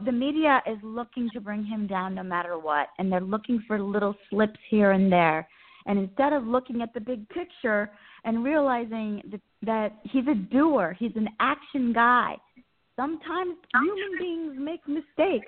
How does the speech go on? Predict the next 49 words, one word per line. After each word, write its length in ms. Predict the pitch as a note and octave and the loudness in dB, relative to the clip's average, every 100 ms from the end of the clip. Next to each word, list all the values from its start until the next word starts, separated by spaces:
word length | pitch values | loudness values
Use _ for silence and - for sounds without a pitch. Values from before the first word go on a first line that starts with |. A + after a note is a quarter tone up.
| - | -4
with 160 | B3 A#3+ | -4 -2
a 60 | |
couple 340 | - E4+ E4 D4 | -4 -2 -2 0
words 240 | D#4 C4 - | 0 -2 -2
here 240 | D4+ D4+ | 0 2
and 160 | C#4 D4+ | 0 0
there, 220 | D#4+ B3 | 0 0
but 200 | A3+ A#3+ | -2 -4
his 160 | C4 C4 | -4 -2
intention 760 | B3 - - F4+ F4 D4 A#3 | -4 -2 0 0 0 2 4
was 100 | A3 A3 - | 2 -2 -2
pure. 400 | E4+ D4 F3 - - - - - - - | 2 4 2 -2 -12 -20 -20 -20 -8 2
And, 420 | A#3+ A#3 A3+ A3+ | 4 4 2 2
you 60 | B3 | 2
know, 100 | A#3 | 2
but 160 | A#3+ A#3+ | 2 0
they're 80 | C4+ | 0
not 200 | E4+ F4+ | 0 -2
gonna 160 | E4 C4 | -4 -2
give 160 | C#4+ | -2
him 100 | C4 | -2
a 80 | B3+ | -4
break 260 | A3 B3 A#3+ | -2 -4 -4
no 100 | A3 | -4
matter 280 | A3 G3 F#3+ | -2 -4 -4
what, 240 | F3+ - | -4 -6
because 240 | - A#3 G#3 | -10 -10 -6
their 100 | A3 | -6
job 400 | G3+ A#3 C4+ C#4 | 0 2 2 0
is 140 | C4+ B3 - | -2 -4 -8
to, 200 | A#3+ G#3 - | -6 -4 -4
you 100 | A3 | -4
know, 140 | F#3+ | -4
criticize 760 | F#3+ - C4+ B3+ - A#3+ A3+ G#3+ G#3 | -4 0 0 -2 -2 2 2 0 -2
and 140 | G#3 - | -4 -2
find 280 | A3 A#3 A3+ | 0 0 2
fault. 320 | G#3 G3+ - - _ _ _ _ _ _ A3+ | 4 4 2 -8 _ _ _ _ _ _ -2
And, 420 | A3+ A3+ G#3+ A#3 | -2 -2 -4 -6
you 60 | |
know, 100 | A#3+ | -6
this 140 | G#3+ - A#3+ | -8 -10 -10
has 100 | A#3 | -6
been 320 | B3+ A#3+ G3+ | -4 -4 -6
blown 360 | B3 C4 C4+ B3+ | -4 -2 -2 -2
way 120 | C4 | -2
out, 280 | C4 B3+ A3+ | -2 -4 -2
way 220 | C4 D#4 | 0 2
out 160 | C#4+ | 0
of 60 | B3+ | -2